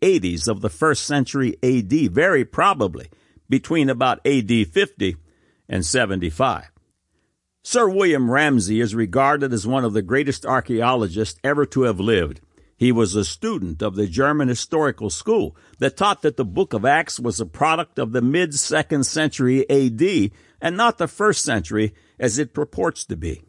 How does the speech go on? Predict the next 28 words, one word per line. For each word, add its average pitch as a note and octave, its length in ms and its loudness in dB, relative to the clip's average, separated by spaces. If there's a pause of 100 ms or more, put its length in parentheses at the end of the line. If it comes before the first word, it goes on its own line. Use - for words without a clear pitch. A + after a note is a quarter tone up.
(880)
After B2+ 340 0
reading B2+ 400 4
modern A#2+ 460 2
criticism C3 680 0
about A2+ 340 0
the F#2 80 -6
book B2 260 -2
of E2+ 100 -4
Acts, G#2 300 -2
he G3 100 -2
became E3+ 440 -2
convinced G#2+ 580 -2
that G#2 140 -4
it A#2 80 -4
was G#2+ 180 -2
not C#3 200 2
a A#2 80 -4
trustworthy C#3 760 -2
account A2 440 -2
of G2+ 100 -6
the G#2+ 120 -4
facts - 380 -2
of F#2+ 120 -6
that G#2+ 220 -2
time, A#2 380 0 (340)
A A#2 160 4
D G2 220 2
fifty, G2+ 500 -2